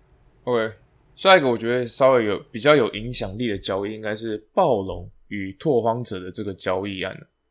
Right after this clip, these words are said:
对，这个拓荒者，呃，暴龙送出今年打的，打出生涯年的 Norman Powell 给拓荒者，然后换回来 Rodney Hood，还有 Gary Trent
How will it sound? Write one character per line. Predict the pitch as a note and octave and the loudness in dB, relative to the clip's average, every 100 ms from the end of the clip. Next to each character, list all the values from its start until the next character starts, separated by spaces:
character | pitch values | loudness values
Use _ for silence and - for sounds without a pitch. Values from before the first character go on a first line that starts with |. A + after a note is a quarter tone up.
| _ _ | _ _
对， | - G2 F#2+ | -2 -2 -2
这 | B2+ | 0
个 | A#2+ A2 G#2+ _ | 2 2 -2 _
拓 | - D#3+ | 2 6
荒 | D#3+ D#3 | 6 4
者， | A2 F#2+ - _ - | -2 -8 -12 _ -2
呃， | A2 A2 | 2 2
暴 | A2 F3 | 6 8
龙 | C3 A2 | 8 4
送 | E3+ C3+ | 0 0
出 | A#2+ A#2+ A#2 - _ _ - | -2 -8 -10 -14 _ _ -8
今 | D3 | -4
年 | A2+ | -4
打 | G2+ F#2+ F#2 | 0 0 0
的， | F#2 - - | -4 -8 -4
打 | G2+ G2 | -2 -2
出 | A2+ | -6
生 | - C3 B2 | -6 -6 -4
涯 | G2+ | -6
年 | G2 F2+ | -6 -8
的 | F#2 F2 | -10 -10
Norman | G#2+ B2 C3+ C3+ C3+ | -4 -4 -2 -6 -10
Powell | - - A2+ G#2+ - - _ _ | -14 -8 -6 -4 -6 -12 _ _
给 | - F#2 F2 | -6 -6 -4
拓 | B2+ G#2+ | -4 -2
荒 | G#2+ G#2 | -2 -6
者， | - - | -14 -14
然 | G#2 | -6
后 | G#2 G#2 G2+ | 0 0 2
换 | C3 G#2+ | 0 0
回 | F#2+ F2+ | -4 -6
来 | F2+ F2+ F2+ | -4 -4 -4
Rodney | F#2 A#2 C3 C3+ B2 | -2 2 2 -2 -8
Hood， | D3 G#2+ - _ _ - | -4 -6 -6 _ _ -10
还 | G2+ | -6
有 | G2 F#2 _ | -6 -8 _
Gary | B2+ C#3+ D3 D3+ | 0 2 2 -2
Trent | - C#3+ C#3 | -6 -6 -6